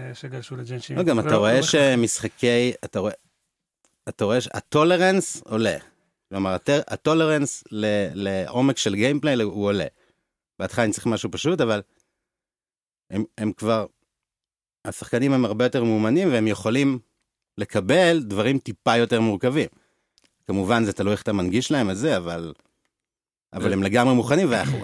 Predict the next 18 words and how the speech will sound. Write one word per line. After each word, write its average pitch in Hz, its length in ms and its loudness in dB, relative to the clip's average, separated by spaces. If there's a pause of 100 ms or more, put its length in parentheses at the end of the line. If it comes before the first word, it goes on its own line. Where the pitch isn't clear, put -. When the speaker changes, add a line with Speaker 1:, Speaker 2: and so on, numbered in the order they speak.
Speaker 2:
אני, 113 160 -4
אנחנו 95 300 -6
רואים 117 300 4
את 101 80 2
זה. 78 140 -4
אני 85 100 -4
רואה 104 160 0
משחקים 175 600 0 (1120)
שהם 80 360 -8
הייברידים, 160 600 2
והם 92 300 0
יכולים 104 300 -4
אפילו 107 360 -2 (120)
להגיד 101 460 -8
הייבריד 104 320 0
תמוה. 131 460 2 (680)
Speaker 1:
מהמם. 143 280 -6 (340)
Speaker 2:
אמ, - 60 -18